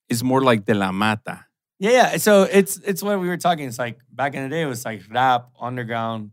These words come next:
Speaker 2: perreo, like, real reggaeton. But now, obviously, reggaeton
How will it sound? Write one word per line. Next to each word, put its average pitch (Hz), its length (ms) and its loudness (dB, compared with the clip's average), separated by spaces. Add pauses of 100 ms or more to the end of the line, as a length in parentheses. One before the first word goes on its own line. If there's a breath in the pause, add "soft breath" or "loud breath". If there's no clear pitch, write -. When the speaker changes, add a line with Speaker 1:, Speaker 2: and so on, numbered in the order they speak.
(100)
Speaker 2:
perreo, 117 480 -6
like, 110 240 -8
real 139 340 -4
reggaeton. 120 440 -6 (760)
But 120 120 -14
now, 147 340 0
obviously, 127 520 -4 (120)
reggaeton 131 400 -10